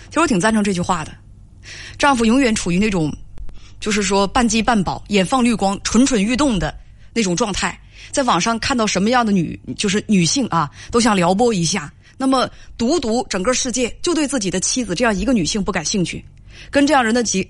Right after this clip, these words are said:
跟这样的人结婚，并且决定一直生活下去，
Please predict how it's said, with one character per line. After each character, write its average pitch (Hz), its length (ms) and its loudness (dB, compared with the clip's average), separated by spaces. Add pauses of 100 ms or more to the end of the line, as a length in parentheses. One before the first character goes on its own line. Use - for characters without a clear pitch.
跟 269 120 2
这 277 100 2
样 262 100 4
的 208 80 2
人 214 320 2
结 208 200 2
婚， 208 360 2
并 277 180 2
且 160 160 -2
决 190 100 -2
定 254 120 0
一 285 140 2
直 202 100 -2
生 226 160 -2
活 180 100 -2
下 165 160 -4
去， 170 200 -6